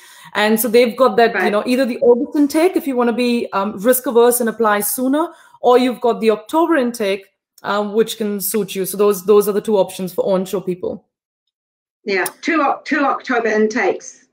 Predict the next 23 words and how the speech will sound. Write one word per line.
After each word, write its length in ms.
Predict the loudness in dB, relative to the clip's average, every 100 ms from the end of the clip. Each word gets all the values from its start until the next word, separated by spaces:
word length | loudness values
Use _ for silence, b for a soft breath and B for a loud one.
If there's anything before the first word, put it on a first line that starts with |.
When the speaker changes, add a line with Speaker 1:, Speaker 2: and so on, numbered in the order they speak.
| -2
Speaker 2:
earlier 340 | 0 2 2
one 180 | 2 4
and 140 | 4 4
a 40 |
Speaker 1:
Oh, 40 |
okay. 100 | 2
Speaker 2:
later 240 | -2 -2 -2
one, 180 | -2 -2
earlier 360 | -2 0 0
one 140 | 0 0
in 100 | 0
Napier, 480 | -2 -2 -2 0 0
a 60 |
later 260 | -2 -2 -2
one 160 | -2
in 100 | 2
Auckland. 520 | 0 -2 -6 -6 -8 _ _ _ _ _ -4
Speaker 1:
So, 320 | 2 6 6
um, 320 | 4 2 2 -4 0
it's 180 | 0 2
obviously 300 | -2 -2 -4
talking 300 | -4 -2 -4
about, 460 | 0 0 -2 -6